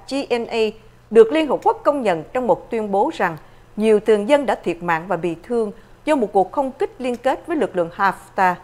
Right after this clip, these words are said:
làm cho một cửa hàng dược phẩm và thương mại bị hư hại trong thành phố mà không đề cập đến một con số chính xác. Al-Zawiya là một trong những thành phố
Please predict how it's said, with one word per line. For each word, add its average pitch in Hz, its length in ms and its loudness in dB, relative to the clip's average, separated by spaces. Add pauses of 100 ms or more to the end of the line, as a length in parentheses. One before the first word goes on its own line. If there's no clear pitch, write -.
(400)
làm 214 240 4
cho 294 140 -2
một 214 200 -2
cửa 202 140 0
hàng 190 240 -4
dược 170 180 -6
phẩm 170 280 -2
và 180 100 0
thương 254 280 -8
mại 170 120 0
bị 165 240 -4
hư 214 100 -4
hại 170 260 -4 (260)
trong 240 160 -2
thành 175 200 -10
phố 185 340 -2 (400)
mà 208 120 4
không 302 260 0
đề 180 120 2
cập 160 320 -6
đến 190 360 -2
một 180 220 -4
con 220 160 -4
số 233 320 -8 (220)
chính 214 160 -8
xác. 202 280 -6 (760)
Al-Zawiya 190 880 0 (380)
là 220 140 4
một 214 220 4
trong 294 120 0
những 233 160 -2
thành 175 180 -6
phố 196 300 -2